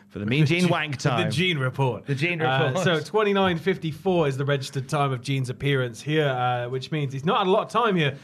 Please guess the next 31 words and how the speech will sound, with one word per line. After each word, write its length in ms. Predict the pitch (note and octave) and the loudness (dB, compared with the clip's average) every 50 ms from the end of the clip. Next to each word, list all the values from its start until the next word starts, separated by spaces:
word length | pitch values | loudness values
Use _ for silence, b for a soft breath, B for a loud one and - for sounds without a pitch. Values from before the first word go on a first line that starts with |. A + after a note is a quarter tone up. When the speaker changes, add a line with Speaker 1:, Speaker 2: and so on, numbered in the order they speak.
| B B B - | B B B -8
Speaker 2:
but 100 | E3 - | -4 -2
compared 320 | G3 F#3+ A3+ A#3+ A3+ A3 | -2 0 2 0 0 0
to 80 | - E3 | -2 -2
the 40 | |
last 280 | E3+ E3 E3 D#3 - - | 0 0 0 -2 -2 -2
challenge, 300 | D#3+ D3+ D3+ D3 C#3+ C#3+ | 0 0 0 0 0 -2
this 160 | C#3+ C#3 C#3+ C#3 | -4 -4 -2 -2
must 180 | C#3 C3+ C3+ | -2 -2 -2
have 160 | C#3 B2+ A2+ | -4 -4 -4
been 180 | - C3 C3+ C3 | -2 -4 -4 -4
a 140 | - A#2+ A#2 | -4 -6 -8
walk 400 | A2+ A2 B2 C3+ D3 D3 D3 C#3 | -6 -4 -2 -2 -2 -2 -2 -4
in 100 | C3 B2 | -4 -4
the 80 | A#2+ | -6
park. 380 | A#2 - - C#3+ C#3+ C#3+ C#3 C#3 - - | -8 -6 -2 0 0 0 0 -2 -4 -2
Eight 240 | D#3 F3 F3 D#3+ | -2 -2 -2 -2
minutes, 240 | D#3 D#3 D#3+ D3+ D#3 | -4 -4 -4 -4 -6
forty-three 520 | - - D#3+ E3+ E3+ D3 C#3+ - D#3 D#3 D3+ | -6 -2 0 0 0 -2 -4 -4 -4 -4 -2
seconds 460 | - G#3 G#3 F3 - D3 C3 B2 B2+ | 0 0 0 0 0 -2 -4 -2 -2
on 120 | B2+ B2+ | -2 -2
the 80 | C3 B2+ | -2 -2
official 340 | B2+ - C#3+ C3+ C#3 C3+ B2 | -2 -2 -2 -2 -2 -2 -2
Gene 240 | A#2 C3+ C3 B2+ | -2 -2 -2 -2
Watch 220 | B2 B2 B2 - - | -2 -4 -6 -8 -6
timer, 340 | - B2+ B2+ B2 A#2+ A#2 - B B B B B B | -6 -4 -4 -4 -6 -8 -10 B B B B B B
brought 200 | - A2+ A#2 A2 | -6 -6 -6 -4
to 100 | - - | -2 -4
you 60 | A#2+ G#2+ | -4 -2
by 180 | A2+ A2+ A2+ | 0 -2 0
Rolex. 400 | G#2+ G#2+ G2+ G2+ G2+ F#2+ F2 - | 0 -2 -2 -2 -4 -4 -2 2
Speaker 1:
<laughs> 1900 | D#3+ C3+ - - G3+ G#3+ G#3+ - A3 G#3 G#3+ - G3+ F#3+ - F#3+ F#3 - - F#3 - - - D3+ - - D#3 G3 A#3 C#4 C#4+ D4 D4 D4 C#4+ - - - | 0 0 2 2 -2 0 0 0 -2 -2 0 -2 -2 0 0 -4 -4 -2 -4 -6 -6 -4 -6 -6 -4 -2 0 2 2 4 4 4 2 2 0 -2 -6 -20